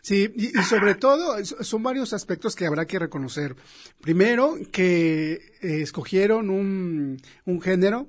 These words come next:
mm, eh, no, di-, di-, que, mm, a veces dudaban aquí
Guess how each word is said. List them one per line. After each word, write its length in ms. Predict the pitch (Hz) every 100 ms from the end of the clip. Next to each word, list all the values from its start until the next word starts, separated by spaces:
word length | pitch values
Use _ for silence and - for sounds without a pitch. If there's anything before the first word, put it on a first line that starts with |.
| 185
mm, 160 | 139 139 -
eh, 140 | 156 151
no, 320 | 160 170 208
di-, 200 | 151 165
di-, 280 | 190 175 - 302 185 _
que, 240 | 190 147 -
mm, 340 | 214 180 185 185 208 180 170 - _
a 140 | - 165
veces 320 | 190 233 185
dudaban 520 | 180 175 208 196 165
aquí 420 | 160 147 185 185